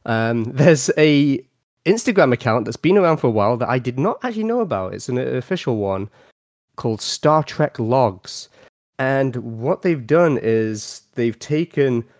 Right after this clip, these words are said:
some of the actors from the new Star Trek series, like Discovery, and right now it's Lower Decks, because that has just returned for season two. And they're having those characters provide a ship's log about some of the events that they've had.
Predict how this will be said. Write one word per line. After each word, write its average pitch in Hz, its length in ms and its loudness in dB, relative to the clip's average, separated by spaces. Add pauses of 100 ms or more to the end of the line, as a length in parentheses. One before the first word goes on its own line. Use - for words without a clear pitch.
some 156 200 0
of 156 120 0
the 139 100 2
actors 98 800 -2
from 123 640 0
the 117 80 -2
new 113 180 0
Star 117 280 -2
Trek - 180 -8
series, 98 480 -8
like 92 220 -6
Discovery, 107 500 -6
and 104 160 -4
right 120 160 2
now 107 460 0 (400)
it's - 600 -6 (160)
Lower 110 280 0
Decks, 110 420 -2
because 98 340 -8
that 107 200 -2
has 107 100 -4
just - 200 -10
returned 101 340 -6
for 101 60 -10
season 98 360 -8
two. 101 340 -6 (800)
And 123 240 -2
they're 123 80 2
having 143 240 0
those 127 140 0
characters 127 440 -2
provide 110 840 -2 (580)
a 101 280 -2
ship's - 400 -6
log 104 380 0 (600)
about 107 400 -2
some 110 160 -2
of 95 60 -6
the 101 120 -4
events 101 360 -4
that 104 120 -12
they've 92 160 -8
had. 92 300 -12